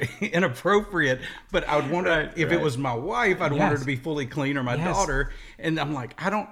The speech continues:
Speaker 1: I've never wiped a butt, an adult butt." <laughs> And so they were like, "You've intubated, you've done chest
Speaker 2: <laughs>
Speaker 1: tubes, you've done, I've done a pericardiocentesis, but you're worried about wiping butts." And I'm like, "Yes, I've never done it."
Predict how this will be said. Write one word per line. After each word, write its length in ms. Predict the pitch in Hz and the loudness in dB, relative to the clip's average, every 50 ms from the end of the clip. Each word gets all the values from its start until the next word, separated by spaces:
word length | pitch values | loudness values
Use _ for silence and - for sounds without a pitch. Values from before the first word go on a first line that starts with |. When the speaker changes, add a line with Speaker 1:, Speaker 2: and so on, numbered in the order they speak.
| - - | -10 -8
Speaker 1:
I've 120 | 143 139 139 | -8 -4 -4
never 200 | 160 170 180 180 | -2 -2 -2 -2
wiped 360 | 156 143 135 147 160 - - | 0 0 0 0 -2 -2 -4
a 60 | 135 | -6
butt, 460 | 110 107 131 156 196 220 147 90 - - | -6 -4 -4 -2 0 0 -2 -2 -6 -6
an 120 | - 131 139 | -4 -2 -2
adult 400 | 135 120 151 151 - - 123 123 | 0 2 2 0 0 0 -4 -2
butt." 380 | 151 190 220 233 190 139 - - - - - - - - - - - - - | 2 2 4 4 2 0 -2 -8 -16 -20 -20 -20 -20 -20 -20 -20 -20 -6 -2
<laughs> 0 | |
And 960 | - 240 226 - - - - - - - - - - - - 208 202 190 - - | -2 0 0 -2 -2 -2 -4 -2 0 2 0 0 0 0 -4 -4 -4 -4 -4 8
so 840 | - - - 214 214 - 214 190 - - - 170 190 - - - - - 269 233 - - - - - - - - - - 220 | 12 12 12 12 10 6 0 -2 -2 -4 -4 -4 -4 -4 -4 -8 0 2 2 2 2 -4 -12 -16 -18 -20 -20 -16 -6 -6 -4
they 180 | 226 254 226 214 | 0 4 6 8
were 120 | 220 220 214 | 8 8 6
like, 340 | 190 160 143 - - - - - - - _ _ _ _ - - - | 2 0 -4 -6 -10 -16 -20 -20 -20 -20 _ _ _ _ -20 -18 -10
"You've 200 | 185 185 226 226 - | -6 -6 -6 -4 0
intubated, 680 | 196 220 220 220 247 196 208 220 226 226 220 240 220 | 0 0 0 0 -2 0 0 0 0 0 0 -2 -2
you've 180 | 208 196 165 147 | -2 -4 -4 -2
done 220 | 180 160 151 440 440 403 | -2 0 2 2 2 2
chest 360 | - 233 233 233 - - - | 2 2 2 4 2 2 4
Speaker 2:
<laughs> 40 | 330 | 4
Speaker 1:
tubes, 340 | 247 160 220 220 202 196 254 | 2 4 2 2 0 -2 -4
you've 140 | 220 143 | -6 -4
done, 320 | 139 151 143 143 131 135 135 - | -4 -4 -2 -2 -4 -6 -6 -6
I've 120 | 156 147 | -6 -2
done 140 | 220 196 160 | -2 -2 -2
a 40 | 127 | -2
pericardiocentesis, 1200 | - 147 156 131 120 - 151 147 151 147 143 127 - 160 135 - - 208 214 226 285 226 214 254 | -4 -4 -4 -4 -4 -4 -4 -2 0 0 -2 -2 -2 -4 -4 -4 -4 -4 -4 -4 -4 -6 -6 -6
but 140 | 180 165 156 | -8 -4 -2
you're 160 | 160 156 151 | -2 -2 -2
worried 300 | 147 175 196 220 247 311 | 0 2 2 4 4 2
about 220 | 302 202 170 156 | 2 0 -2 0
wiping 440 | 160 170 196 214 269 247 185 165 170 | 2 2 2 2 0 -2 -4 -4 -2
butts." 400 | 160 233 254 269 247 185 - 131 151 | 0 0 0 0 -2 -4 -6 -6 -4
And 80 | 165 | -2
I'm 60 | 175 | 0
like, 200 | 185 190 202 190 | 0 0 0 2
"Yes, 400 | 214 240 254 269 269 247 202 165 | 0 2 2 4 4 2 2 2
I've 120 | 202 175 180 | -2 -2 2
never 220 | 202 220 226 233 214 | 2 2 4 2 2
done 280 | 196 233 233 233 247 294 | 2 0 0 0 0 0
it." 160 | 156 127 | -2 -2